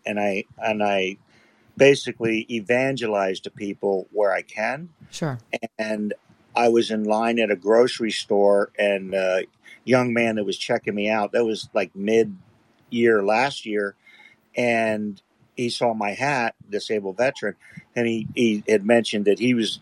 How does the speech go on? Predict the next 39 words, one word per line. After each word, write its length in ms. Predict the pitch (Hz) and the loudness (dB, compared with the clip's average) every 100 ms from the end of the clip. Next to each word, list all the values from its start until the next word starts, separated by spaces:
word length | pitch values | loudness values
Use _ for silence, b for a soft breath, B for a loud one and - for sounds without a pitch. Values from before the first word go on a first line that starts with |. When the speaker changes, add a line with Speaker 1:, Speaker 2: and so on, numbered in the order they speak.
| - | 2
Speaker 1:
going 300 | 123 165 156 | 4 6 2
into 220 | 107 104 | -2 -2
the 120 | 98 | 0
Air 160 | 92 87 | 0 -2
Force, 480 | - 92 104 110 101 | -2 0 0 -2 -6
and 220 | 98 92 B B B B | -8 -14 B B B B
so 140 | - 175 | 0 2
I 80 | 160 | 4
just 240 | 147 - | 0 2
offered 360 | 120 113 110 104 | 0 2 -2 -2
him 180 | 110 | -6
some 160 | 92 110 | -6 -6
advice, 380 | 98 101 101 - - _ | 0 0 0 -4 -18 _
you 120 | 131 | -4
know, 100 | 110 | -4
some 220 | - 110 | -4 -6
advice 460 | 101 90 104 107 - | -4 0 0 0 -2
and 80 | 98 | -4
about 260 | 98 98 | -2 -2
encouragement, 840 | 101 - 107 98 101 - 104 104 104 B B B - | -4 -10 -6 -4 -4 -8 -8 -8 -10 B B B -8
he 60 | |
was 80 | 107 | -4
going, 320 | 98 113 110 - 117 | 2 2 2 0 2
gonna 160 | 110 | 4
go 160 | 101 107 | 6 6
through 140 | - | 4
basic 380 | 98 101 98 104 | 4 4 4 -4
training 360 | - 104 104 101 | -4 -4 -2 -2
and 80 | 98 | 0
all 160 | 101 98 | 2 2
of 20 | |
that 120 | 117 - | 0 0
stuff. 280 | 120 107 | -2 -2
And 100 | 110 | -6
he, 280 | - - 123 | -12 -10 -10
he 220 | 110 131 151 | -4 0 2
was 180 | 175 | 2
really 360 | 98 131 180 151 | 0 0 0 0
excited. 540 | 139 - 156 90 - | -4 -4 -2 -4 -8